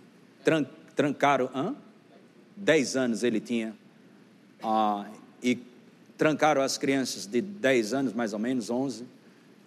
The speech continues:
nas salas e ficaram trancados. E o pau comendo lá embaixo. Uma confusão que houve. Polícia, tudo. E a pessoa tava me avisando: "Pastor, eu vim pegar Murilo, mas o pau tá cantando aqui, tem polícia, tem isso, e os meninos estão tudo presos."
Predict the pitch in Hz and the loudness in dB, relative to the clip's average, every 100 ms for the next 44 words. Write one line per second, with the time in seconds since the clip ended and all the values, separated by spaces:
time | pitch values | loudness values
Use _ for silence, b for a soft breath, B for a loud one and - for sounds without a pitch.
0 | - - 120 127 - 147 160 127 110 113 | -16 -2 0 0 0 0 0 0 -2 0
1 | 135 127 131 120 127 123 117 127 139 139 | 0 2 0 -2 0 0 0 0 2 0
2 | 135 123 143 185 120 120 113 110 110 95 | 2 2 2 2 2 2 2 0 0 -2
3 | - - 123 135 147 175 - 120 151 151 | -10 -12 -6 -4 -2 -2 -2 0 0 0
4 | 127 110 101 - 156 135 156 139 127 104 | 0 2 0 2 4 6 6 4 0 0
5 | 139 123 107 - B B B 135 131 120 | 4 4 2 -10 B B B 2 2 0
6 | 131 135 135 135 123 113 123 110 - B | 2 2 2 2 0 0 -2 -4 -10 B
7 | 131 - 196 175 170 151 143 120 131 143 | -2 4 4 4 2 2 2 4 4 4
8 | 131 139 - - B B B B 139 - | 2 -2 -8 -14 B B B B -4 0
9 | 170 170 165 151 135 135 110 131 139 139 | 0 2 2 2 2 0 0 -2 -2 -2
10 | 147 117 123 147 131 127 127 135 143 123 | 2 4 6 4 0 0 0 2 0 0
11 | 151 151 160 156 135 180 180 151 139 - | 2 2 2 0 2 0 4 4 2 -2